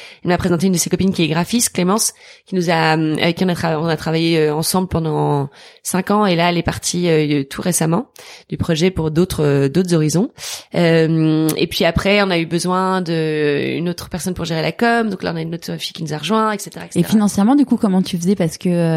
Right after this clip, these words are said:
Speaker 2: à partir de quand t'as fait payer les, l'entrée ?
Speaker 1: Toujours le premier,
Speaker 2: Ouais.
Speaker 1: le premier événement, on a fait payer, c'était trente euros, je crois, le premier. Et, euh, en fait, euh, moi, je me suis toujours dit, déjà, faut faire payer parce que sinon les gens viennent pas.
Speaker 2: Mm.
Speaker 1: Enfin, les gens viennent pas, les gens s'inscrivent puis viennent pas forcément.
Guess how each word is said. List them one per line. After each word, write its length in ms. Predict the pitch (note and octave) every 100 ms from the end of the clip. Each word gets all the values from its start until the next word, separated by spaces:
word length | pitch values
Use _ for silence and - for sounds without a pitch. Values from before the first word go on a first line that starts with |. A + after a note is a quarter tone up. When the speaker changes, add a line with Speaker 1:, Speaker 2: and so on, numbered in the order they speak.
| D#3+
Speaker 2:
à 80 | -
partir 220 | F3+ G#3+
de 60 | F#3
quand 140 | F#3 G#3+
t'as 100 | G3+
fait 100 | F3+
payer 320 | - E3 F3+
les, 280 | F3 D#3+ D#3+
l'entrée ? 320 | D#3+ D#3+ F3+ F#3 G3+ D#3+ - _ -
Speaker 1:
Toujours 320 | B3+ G#3+ F#3+ -
le 80 | -
premier, 440 | - G#3 G3 F#3+
Speaker 2:
Ouais. 180 | A3+ F3
Speaker 1:
le 40 |
premier 340 | - G3 G3+ F#3+
événement, 540 | F#3 F3+ F#3+ G#3 A3
on 80 | G#3+
a 80 | F3+
fait 140 | F#3
payer, 240 | F#3 F3+
c'était 240 | E3+ - E3
trente 260 | - G3
euros, 220 | F3+ E3 G#3+
je 80 |
crois, 100 | -
le 80 | G3
premier. 460 | - F3+ F3 G#3+ - - - - - -
Et, 240 | F3+ G#3+
euh, 600 | F#3+ E3 E3 E3 E3 D#3 -
en 80 | F3+
fait, 280 | A3+ -
euh, 240 | - - - - - -
moi, 140 | A3
je 60 | G#3+
me 60 |
suis 100 | F#3+
toujours 260 | - G#3+ A3
dit, 140 | G#3+
déjà, 220 | G#3 G#3
faut 220 | G#3 F#3+ E3+
faire 220 | G#3+ F3+
payer 240 | G#3 G3+
parce 180 | G3+ -
que 120 | -
sinon 240 | E3+ - F3
les 80 | D#3
gens 120 | D3+
viennent 200 | D3 D3
pas. 240 | E3 - - F3+
Speaker 2:
Mm. 120 | F3 F3 - -
Speaker 1:
Enfin, 120 | E3+
les 60 | D#3+
gens 120 | E3
viennent 160 | D3+
pas, 160 | D3+ C3+
les 100 | -
gens 120 | E3+
s'inscrivent 320 | E3 - - -
puis 100 | D#3
viennent 140 | D#3+
pas 100 | C#3+
forcément. 480 | D3 D3 D#3 D#3+